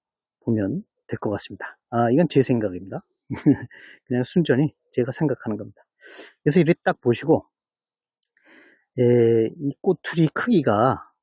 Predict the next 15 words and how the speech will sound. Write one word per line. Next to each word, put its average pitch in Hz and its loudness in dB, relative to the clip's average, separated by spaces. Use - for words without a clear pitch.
거의 127 4
뭐 139 6
이렇게 123 0
쭉, 135 0
어, 120 0
일정하게 120 0
오다가 113 -2
어느 156 6
순간, 143 0
어, 117 -6
이렇게 139 0
잠깐 - -6
안 127 4
달리든가 117 0
달렸더라도 131 2